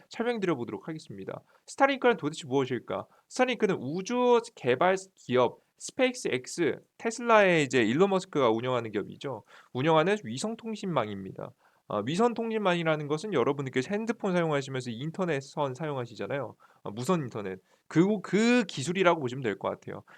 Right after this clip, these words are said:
현재 열두 개 국가에서 육만 구천사백이십 명이 이용 중이고요. 우주에는 스타링크 위성, 지금 현재 천육백삼십팔 개가 떠 있습니다. 그 이상 떠 있기도 하고 떨어진 것도 있기 때문에 왔다 갔다 하겠죠. 전 세계 어디서든 이용 가능한 정보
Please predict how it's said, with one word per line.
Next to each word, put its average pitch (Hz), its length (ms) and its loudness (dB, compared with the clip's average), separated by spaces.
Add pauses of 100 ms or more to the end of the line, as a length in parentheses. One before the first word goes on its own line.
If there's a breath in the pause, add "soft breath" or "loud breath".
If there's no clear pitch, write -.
(140 loud breath)
현재 233 200 6
열두 156 280 6
개 220 100 2
국가에서 180 480 0
육만 160 360 0 (140)
구천사백이십 139 1000 -2
명이 151 220 -6
이용 117 200 -8
중이고요. 107 460 -12 (320 soft breath)
우주에는 202 760 2
스타링크 196 800 0
위성, 117 400 -2 (220 soft breath)
지금 131 220 -2
현재 131 140 2
천육백삼십팔 185 1080 -6
개가 202 180 -2
떠 143 140 0
있습니다. 104 380 -4
그 - 160 0
이상 143 340 -2
떠 165 100 4
있기도 156 340 0
하고 208 440 0 (180)
떨어진 156 480 2
것도 131 220 -4
있기 135 240 -12
때문에 123 400 -4 (160 soft breath)
왔다 117 200 -2
갔다 123 220 -4
하겠죠. 151 580 -6 (220 loud breath)
전 151 160 6
세계 214 180 4
어디서든 196 540 4
이용 139 300 -2
가능한 131 400 -2
정보 127 500 -4